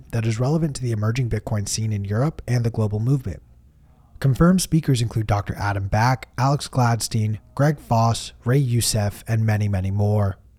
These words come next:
This will be an immersive conference which includes hands-on engagements at our Proof of Workshop stage, as well as exclusive content for V I P whales in the deep. Bitcoin Amsterdam's exclamation point will be a massive Bitcoin party and music festival that you won't want to miss.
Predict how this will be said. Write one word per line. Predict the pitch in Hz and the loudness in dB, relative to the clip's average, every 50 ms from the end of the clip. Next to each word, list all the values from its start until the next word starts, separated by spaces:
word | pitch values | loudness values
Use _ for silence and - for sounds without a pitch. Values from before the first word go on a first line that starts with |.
| _ - - _ _ _ _ _ - _ _ _ - - _ _ - - - | _ -20 -20 _ _ _ _ _ -20 _ _ _ -20 -20 _ _ -20 -6 0
This | 147 143 - 170 | 2 2 4 4
will | 165 | 4
be | 131 139 135 | 4 4 4
an | 131 117 | 4 2
immersive | 104 107 113 120 120 - 131 - | 2 2 2 0 0 0 -2 -6
conference | - - 120 113 113 107 - 98 85 - - - | -4 -4 -2 -2 -2 -2 -2 -4 -6 -6 -8 -8
which | 107 - | -8 -6
includes | 113 110 - - 113 107 - | -6 -8 -6 -4 -4 -4 -4
hands-on | - - 127 135 143 151 151 156 151 147 | -4 -4 -2 0 0 2 2 2 2 2
engagements | 139 117 113 107 110 107 110 104 101 - - | 0 0 -2 -4 -4 -4 -4 -6 -6 -6 -8
at | - 113 107 | -6 -4 -4
our | 101 | -4
Proof | - - - 120 117 147 | -2 -2 -2 -2 -2 -4
of | 139 - | -4 -4
Workshop | 131 117 113 - - 117 101 95 - | -2 -2 -2 -2 -2 -2 -2 -2 -2
stage, | - - - 107 101 92 87 - - - - - - - - - | -4 -4 -2 -2 -4 -4 -6 -8 -12 -18 -20 -20 -20 -18 -10 -6
as | 123 110 110 | -4 -2 0
well | 113 113 117 | 0 0 0
as | 113 - | -2 -4
exclusive | - - - - - - 147 135 - 147 - | -4 -6 -6 -4 0 0 0 0 0 -2 -6
content | - 123 123 117 110 - 110 98 85 - | -4 -2 -2 -2 -2 -2 -4 -4 -4 -4
for | 113 | -6
V | 104 101 110 110 | -4 -4 -2 -2
I | 110 110 | -2 -2
P | - 117 113 | -2 -2 -2
whales | 107 110 101 98 98 98 104 | 0 0 0 0 0 -2 -2
in | 98 | -4
the | 101 101 | -6 -6
deep. | - - 139 131 120 - - - - _ _ _ _ _ _ _ _ _ _ _ _ - - - - - | -4 -4 -4 -4 -6 -8 -12 -20 -20 _ _ _ _ _ _ _ _ _ _ _ _ -20 -20 -8 0 0
Bitcoin | 160 - - 190 180 160 | 2 4 4 4 6 6
Amsterdam's | 147 147 - - 131 117 120 113 104 - - - | 4 2 2 0 -2 -2 0 -2 -2 -4 -6 -4
exclamation | - 160 151 - - 170 143 131 131 123 - 127 110 | -2 -2 -2 -2 -2 0 2 2 2 2 0 -2 -2
point | - 117 107 98 110 | -2 -2 -2 -2 -2
will | 120 117 | -4 -2
be | 123 123 | -2 -2
a | 113 | 0
massive | 104 107 110 120 123 139 135 - 151 131 | 0 0 0 0 2 0 0 0 0 0
Bitcoin | 113 - 117 - - - 107 101 | 0 0 -2 0 0 -2 -2 -2
party | - - 110 101 101 104 101 | -2 -2 -2 -2 -2 -2 -2
and | 98 101 | -2 -2
music | 104 117 120 151 143 | -2 -2 -2 -2 -4
festival | - - 107 101 - - 110 104 98 | -4 -4 -4 -4 -4 -2 -2 -2 -2
that | - - 113 110 | -2 -4 -4 -4
you | 110 117 | -2 -4
won't | 113 117 117 117 113 - - | -2 0 0 -2 -2 -2 -2
want | 113 110 101 | -2 -2 0
to | 101 | 0
miss. | 104 110 113 101 85 - - - - | 0 -2 -2 -2 -4 -6 -10 -12 -12